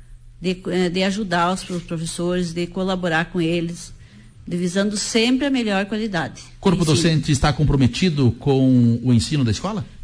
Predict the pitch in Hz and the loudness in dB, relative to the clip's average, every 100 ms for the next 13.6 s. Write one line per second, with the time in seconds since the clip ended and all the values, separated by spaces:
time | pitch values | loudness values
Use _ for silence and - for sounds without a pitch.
0 | - 190 202 202 214 247 254 165 - - | -6 -2 0 2 0 0 -4 -6 -10 -6
1 | 196 208 214 202 214 208 196 202 185 185 | -4 -4 -6 -4 -4 -4 -6 -4 -2 -2
2 | 226 269 - - - - 202 202 214 240 | -2 -6 -8 -20 -20 -8 -2 0 0 -2
3 | 202 135 - - - - - - - - | -2 -4 -6 -16 -20 -20 -20 -20 -20 -12
4 | - 175 180 190 214 233 220 214 - 285 | -2 -2 -2 -2 0 0 0 0 0 0
5 | 185 151 - - - - - 190 - 220 | 0 -2 -8 -20 -14 -12 -10 -12 -4 0
6 | 247 285 277 247 - 202 - 190 208 254 | 2 0 -2 -4 -4 -4 -2 0 2 0
7 | 254 233 208 208 185 175 190 220 202 220 | -2 -4 -4 -4 -2 0 0 -2 -6 -4
8 | 214 220 208 170 - 196 240 220 120 - | -6 -6 -8 -8 -8 -8 -6 -6 -8 -14
9 | - - 214 214 175 185 185 - 127 - | -20 -4 0 2 4 4 2 2 0 0
10 | - - 147 131 151 139 131 135 131 127 | -4 -4 -2 0 0 2 2 0 0 0
11 | 120 151 131 127 135 123 139 127 131 123 | 0 0 0 0 0 0 0 2 2 4
12 | 117 131 131 127 127 - 123 135 123 123 | 4 4 4 2 0 0 0 2 0 2
13 | 107 110 101 87 - | 2 2 2 2 -2